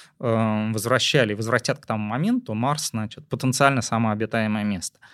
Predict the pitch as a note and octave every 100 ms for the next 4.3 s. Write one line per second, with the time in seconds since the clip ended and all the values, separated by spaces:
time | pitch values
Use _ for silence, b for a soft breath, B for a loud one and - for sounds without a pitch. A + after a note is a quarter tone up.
0 | b b b b b b b b _ _
1 | _ _ C#3+ C3 C3 F3+ D3+ E3 D#3+ D3+
2 | D3 E3 E3 A2+ A2 - A#2+ G#2+ G2+ -
3 | B2 B2+ - C#3+ C#3+ A2+ G#2+ A#2+ A2+ A2+
4 | G#2 G#2 -